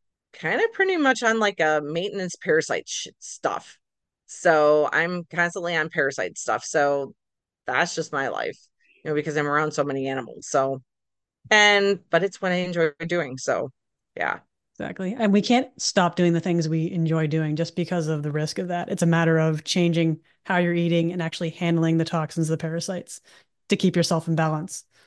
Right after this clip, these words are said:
Speaker 2: And then your body can handle those things.
Speaker 1: Well, absolutely. I mean, I hope this doesn't trigger somebody, but I mean, especially anybody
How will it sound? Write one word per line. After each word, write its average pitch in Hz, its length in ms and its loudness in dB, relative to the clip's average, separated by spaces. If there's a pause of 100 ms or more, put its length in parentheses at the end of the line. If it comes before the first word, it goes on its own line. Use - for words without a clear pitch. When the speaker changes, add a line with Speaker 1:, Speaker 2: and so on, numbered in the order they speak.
(180)
Speaker 2:
And 190 100 4
then 175 80 6
your 175 60 4
body 160 240 4
can 156 320 0 (380)
handle 175 220 2
those 175 180 -4
things. - 260 -10 (1400)
Speaker 1:
Well, 330 300 6
absolutely. 254 800 2
I 180 100 4
mean, 226 320 4 (1040)
I 175 80 0
hope 202 200 -4
this 160 160 -2
doesn't 180 240 -2
trigger 147 300 0
somebody, 151 340 0
but 175 160 2
I 170 100 6
mean, 175 280 -2 (340)
especially 160 460 0
anybody 156 380 0